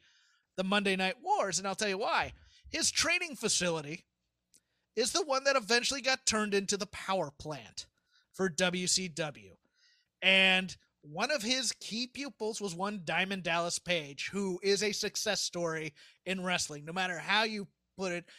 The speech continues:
especially at an advanced age. Also Goldberg, also, you know,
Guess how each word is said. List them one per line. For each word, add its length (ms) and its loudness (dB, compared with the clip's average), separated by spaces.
especially 440 4
at 180 4
an 100 0
advanced 640 -2
age. 420 -6
Also 420 4
Goldberg, 720 4
also, 720 4
you 160 -4
know, 260 0